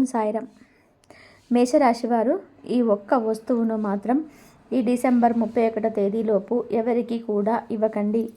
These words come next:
ఒకవేళ మీరు గనక ఇస్తే జీవితం తలకిందులవుతుంది. అయితే ఈ రాశి వ్యక్తులు డిసెంబర్ ముప్పై ఒకటో తేదీలోపుగా ఎటువంటి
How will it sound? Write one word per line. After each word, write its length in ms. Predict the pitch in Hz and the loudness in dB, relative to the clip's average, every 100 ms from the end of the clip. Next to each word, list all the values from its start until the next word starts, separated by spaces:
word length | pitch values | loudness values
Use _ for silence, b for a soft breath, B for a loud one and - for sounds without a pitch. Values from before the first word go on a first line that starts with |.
| b b b b - 226 | b b b b -2 0
ఒకవేళ 480 | 269 262 247 254 - 240 | 4 4 4 4 2 0
మీరు 180 | 240 240 | 0 2
గనక 220 | 214 214 240 233 214 | 0 2 4 4 2
ఇస్తే 240 | - 269 311 - _ - 226 | 0 0 0 -6 _ -6 0
జీవితం 420 | 247 262 233 269 254 | 2 2 2 2 4
తలకిందులవుతుంది. 920 | 240 226 233 233 240 240 226 226 226 240 B B B B 233 | 2 2 2 2 4 2 2 -2 -2 -4 B B B B 2
అయితే 260 | 247 - 262 320 B B - | 2 2 0 -2 B B -2
ఈ 40 | 262 254 | 2 4
రాశి 300 | 226 226 247 | 2 0 0
వ్యక్తులు 460 | 220 220 - 226 277 214 269 | 0 0 -2 0 0 2 0
డిసెంబర్ 500 | 262 254 240 233 233 | 2 2 4 4 2
ముప్పై 220 | 226 226 226 | 2 0 0
ఒకటో 200 | 226 226 220 | 0 0 2
తేదీలోపుగా 640 | 214 220 214 214 214 214 214 b b b b - | 0 0 -2 -2 -2 -4 -4 b b b b -2
ఎటువంటి 380 | 262 285 254 254 | 2 4 4 2